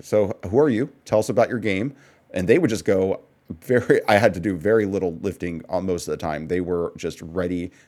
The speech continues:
and willing to give us an interview, sell us their game. And yeah, it was wonderful. We, we really love highlighting that, that, that experience, you know, much like we're going to be here in the near future and what we are already doing and selling X Secrets of Fortune to people.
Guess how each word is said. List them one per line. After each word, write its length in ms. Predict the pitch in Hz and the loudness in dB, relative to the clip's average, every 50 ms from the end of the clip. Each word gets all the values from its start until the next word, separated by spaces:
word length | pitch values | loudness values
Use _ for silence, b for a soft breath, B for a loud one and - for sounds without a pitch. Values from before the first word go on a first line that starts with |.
| b b | b b
and 160 | _ 85 87 85 | _ -10 -6 -4
willing 400 | 95 92 90 87 82 82 82 80 | -2 0 0 0 -2 -4 -6 -8
to 120 | - - 82 | -8 -10 -8
give 200 | 78 87 85 82 | -6 -4 -4 -4
us 160 | 82 82 - | -4 -4 -6
an 120 | 90 82 | -8 -8
interview, 520 | 73 82 90 87 85 87 85 87 85 80 78 - _ _ 78 71 - | -6 -6 -6 -6 -6 -6 -6 -6 -4 -6 -8 -12 _ _ -20 -20 -16
sell 320 | - - - - 95 92 90 | -12 -6 -2 0 2 2 2
us 120 | 85 - | 0 -2
their 120 | - 85 80 | -6 -8 -8
game. 380 | 78 85 82 80 76 76 82 B B B B B B B B B B B - | -6 -6 -6 -6 -6 -8 -12 B B B B B B B B B B B -6
And 320 | 78 87 87 85 82 82 | -4 -4 -2 -2 -4 -6
yeah, 300 | - 85 87 110 120 80 | -4 -2 0 0 0 0
it 120 | 62 78 92 | -2 -2 -2
was 240 | 92 92 85 - 92 | -4 -6 -6 -8 -8
wonderful. 500 | 82 82 101 120 123 - - 78 76 78 | -6 -6 -4 -4 -4 -6 -6 -6 -6 -4
We, 220 | 85 90 90 87 - - - | -2 -4 -4 -4 -6 -8 -12
we 340 | - 76 80 - - 95 85 | -14 -14 -12 -8 -8 -8 -6
really 300 | 82 90 95 95 92 90 | -4 -2 0 0 0 0
love 200 | 85 87 85 - | 0 -2 -4 -4
highlighting 760 | - - 87 87 80 82 85 85 80 82 80 80 82 - - - | -4 -4 -2 -2 0 -2 -2 -2 -4 -4 -6 -8 -8 -10 -12 -10
that, 520 | 82 76 82 80 80 82 - - - - _ _ - 85 78 | -8 -6 -6 -6 -6 -8 -10 -12 -16 -20 _ _ -12 -12 -10
that, 260 | - 87 98 92 80 | -4 0 0 0 0
that 180 | 85 95 92 85 | 0 0 -2 -2
experience, 640 | 85 80 - - - - 95 92 90 85 85 87 - - 98 95 | -4 -6 -8 -10 -6 -4 -4 -2 -2 -4 -6 -10 -12 -16 -14 -10
you 100 | 95 90 | -8 -6
know, 260 | 90 85 80 78 80 - _ | -6 -6 -8 -12 -16 -16 _
much 220 | - 98 95 - - | -8 -8 -6 -2 -2
like 220 | 92 90 90 - _ _ _ _ _ - | -2 -2 -2 -8 _ _ _ _ _ -8
we're 200 | 87 92 107 110 | -4 -2 -2 -2
going 160 | 117 107 101 | -2 -2 -2
to 60 | 92 | -2
be 200 | 78 90 85 80 | -2 -4 -4 -6
here 220 | 80 - 95 92 | -6 -4 -4 -4
in 60 | 90 82 | -4 -4
the 60 | 80 | -6
near 140 | 80 82 78 | -6 -8 -8
future 360 | - - 92 92 - - 87 | -8 -8 -8 -8 -6 -6 -6
and 60 | 87 87 | -4 -4
what 100 | 87 - | -4 -4
we 120 | 85 82 | -2 -2
are 80 | 82 85 | 0 2
already 260 | 85 85 87 82 78 | 2 0 0 -2 -6
doing 400 | 78 71 90 95 101 85 80 80 | -8 -8 -6 -4 -4 -4 -6 -6
and 100 | 73 78 | -8 -10
selling 260 | - - 82 80 80 69 | -6 -6 -4 -4 -4 -6
X 160 | 69 - - | -8 -8 -10
Secrets 260 | - 76 - 71 - | -12 -12 -12 -12 -14
of 80 | 76 - | -14 -10
Fortune 280 | - 101 104 101 - 80 | -10 -10 -8 -8 -10 -12
to 40 | 76 | -10
people. 400 | - 82 80 76 76 78 76 | -10 -10 -10 -8 -8 -10 -10